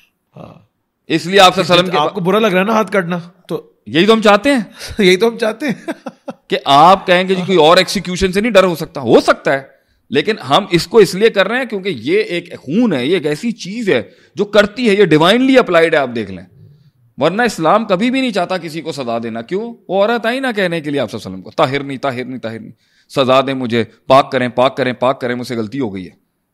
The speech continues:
Speaker 2: जिना हो गया मुझसे।" आप सल्लल्लाहु अलैहि वसल्लम कह रहे हैं, "नहीं, जाओ, दूध पिलाओ, बच्चा पैदा करो, रज़ात के ढाई साल।" आप सब, Prophet sallam want her to settle the score with Allah by her own self।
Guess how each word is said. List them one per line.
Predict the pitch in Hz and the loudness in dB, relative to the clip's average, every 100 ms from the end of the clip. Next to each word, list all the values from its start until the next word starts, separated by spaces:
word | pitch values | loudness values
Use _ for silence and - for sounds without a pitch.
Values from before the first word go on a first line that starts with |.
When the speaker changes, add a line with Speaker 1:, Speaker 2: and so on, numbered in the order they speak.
| _ _ _ _ _ _ _ _ | _ _ _ _ _ _ _ _
Speaker 2:
जिना | 101 147 | -6 -2
हो | 147 | -2
गया | 110 110 | -2 -6
मुझसे।" | 95 - | -8 -20
आप | |
सल्लल्लाहु | _ _ 131 113 - _ _ _ _ - - - 226 | _ _ _ -20 -20 _ _ _ _ -20 -16 -8 -8
अलैहि | 151 | -8
वसल्लम | 190 202 | -12 -10
कह | 165 | -10
रहे | 220 | -10
हैं, | 185 | -10
"नहीं, | 151 208 135 | -8 -8 -4
जाओ, | 123 165 190 | -2 -2 -4
दूध | 113 143 196 | -4 -4 -4
पिलाओ, | - 165 156 143 | -6 -4 -2 -4
बच्चा | 120 135 175 | -6 -6 -6
पैदा | 170 170 | -6 -6
करो, | 170 156 147 | -8 -6 -6
रज़ात | 113 110 147 165 | -4 0 0 -2
के | 151 | -6
ढाई | 131 | -6
साल।" | 156 - | -6 -6
आप | 208 - | -6 -6
सब, | 277 277 196 - _ _ - | -8 -6 -8 -10 _ _ -18
Prophet | - 170 226 | -4 -2 -2
sallam | 220 233 180 | -4 -4 -2
want | 185 214 - 156 | -4 -4 -4 0
her | 185 190 - _ - | 2 0 -6 _ -6
to | 190 - | -2 -2
settle | 196 233 | -2 0
the | 196 - | 0 0
score | 180 202 | 0 0
with | 185 170 | 0 0
Allah | 208 226 | 0 2
by | 170 165 | 4 6
her | 190 | 4
own | 214 202 | 0 -2
self। | 214 165 | -4 -6